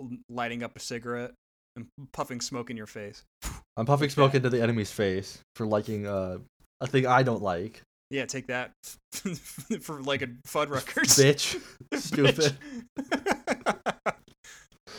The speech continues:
Speaker 1: That was a good, that was, I think that's good. I think we'll wrap it up there.
Speaker 2: That's, that's
Speaker 1: Uh,
Speaker 2: good.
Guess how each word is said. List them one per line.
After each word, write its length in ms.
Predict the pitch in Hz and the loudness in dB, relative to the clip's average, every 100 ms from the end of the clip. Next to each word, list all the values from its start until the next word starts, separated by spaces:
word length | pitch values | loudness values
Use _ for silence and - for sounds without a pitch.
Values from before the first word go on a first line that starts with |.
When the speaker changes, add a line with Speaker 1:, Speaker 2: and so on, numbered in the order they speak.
| - - - - | -18 -20 -20 -6
Speaker 1:
That 60 | 392 | 0
was 100 | 403 | 2
a 40 | 190 | 2
good, 120 | 151 - | 0 2
that 140 | 254 | 0
was, 80 | 277 | 2
I 120 | - | 0
think 100 | 269 | 0
that's 100 | 240 | 0
good. 200 | - 120 | 0 -4
I 40 | 113 | -2
think 140 | 190 | -2
we'll 80 | 156 | 0
wrap 220 | 143 139 | 2 0
it 60 | 127 | -2
up 120 | 123 | -4
there. 240 | 120 107 | -4 0
Speaker 2:
That's, 220 | 123 127 135 | 6 6 6
that's 180 | 127 | 4
Speaker 1:
Uh, 60 | 127 | 4
Speaker 2:
good. 260 | 127 120 | 6 6